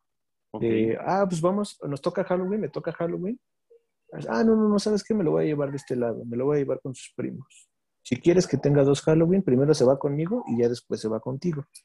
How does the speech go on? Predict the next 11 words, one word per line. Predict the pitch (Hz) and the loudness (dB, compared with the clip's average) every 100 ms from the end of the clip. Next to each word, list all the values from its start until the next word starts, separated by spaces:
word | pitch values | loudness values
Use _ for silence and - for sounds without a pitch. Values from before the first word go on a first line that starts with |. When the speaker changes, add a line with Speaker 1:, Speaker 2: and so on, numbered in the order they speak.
| _ _ _ _ _ - - - - - - - - - - | _ _ _ _ _ -8 -4 -4 -6 -10 -14 -18 -20 -16 -8
Speaker 1:
Dividiéndolo | 117 107 110 110 117 120 101 98 | -6 -4 -2 0 2 2 0 -4
como | 107 110 | -6 -6
si | 113 | -4
fuera | 107 123 | 0 0
un | 123 | 2
pinche | 139 | 2
Speaker 2:
Exacto, | 135 139 120 | 0 0 0
Speaker 1:
pastel. | 107 | 0
Speaker 2:
entonces, | 131 110 104 - - - - - - | 2 0 0 -6 -20 -20 -20 -20 -16
sí, | - 139 143 | -6 -2 -2
güey. | 127 107 | -2 -6